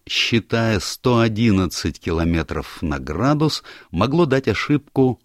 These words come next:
пятьсот пятьдесят пять километров по широте или долготе. Но эта ошибка, конечно, не имела серьезного значения для колонистов. Теперь они точно знали, что остров Линкольна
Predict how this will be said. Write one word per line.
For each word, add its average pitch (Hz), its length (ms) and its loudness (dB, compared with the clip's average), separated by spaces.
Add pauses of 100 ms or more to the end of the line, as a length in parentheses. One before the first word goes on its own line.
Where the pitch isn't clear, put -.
(120)
пятьсот - 720 0
пятьдесят 113 760 -2
пять 78 240 -2
километров 113 680 0
по 82 140 -6
широте 98 580 -2 (380)
или 92 200 -2
долготе. 73 560 -6 (580)
Но 92 140 -4
эта 78 160 -2
ошибка, - 400 -4
конечно, 85 380 -2
не 123 240 2
имела 117 280 0
серьезного 78 540 -2
значения 87 540 -2
для 85 160 -2
колонистов. 92 760 -4 (520)
Теперь 95 340 0
они 90 120 2
точно 90 580 -2
знали, 80 420 -2
что - 240 -6
остров 85 380 -4
Линкольна 90 680 -2